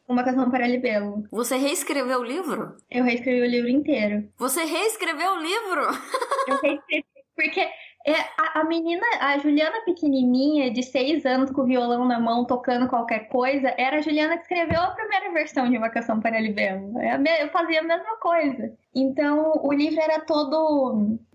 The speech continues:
Speaker 1: é, eu não, eu não fazia ideia de o que uma página de Word era numa página impressa. Então, eu achava que uma página de Word era igual a uma página impressa.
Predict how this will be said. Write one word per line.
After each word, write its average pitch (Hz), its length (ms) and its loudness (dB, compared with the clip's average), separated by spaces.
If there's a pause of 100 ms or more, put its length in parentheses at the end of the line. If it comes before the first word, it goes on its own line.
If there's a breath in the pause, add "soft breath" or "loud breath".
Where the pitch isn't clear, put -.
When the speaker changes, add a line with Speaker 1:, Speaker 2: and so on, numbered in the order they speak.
Speaker 1:
é, 247 240 2
eu 262 40 2
não, 294 240 0
eu 285 100 4
não 339 80 -4
fazia 330 280 0
ideia 254 640 0
de 254 240 -6 (200)
o 254 100 0
que 339 220 -2
uma 403 180 2
página 294 420 2
de 240 120 -2
Word 247 640 0
era 269 380 2
numa 285 220 2
página 269 300 0
impressa. 294 640 -4 (480 soft breath)
Então, 269 160 0
eu 330 120 2
achava 330 320 0
que - 60 -2
uma 254 140 4
página 226 300 -2
de 196 100 -8
Word 233 520 0
era 226 180 2
igual 339 240 2
a 320 60 2
uma 349 120 -2
página 359 240 -2
impressa. 277 540 -2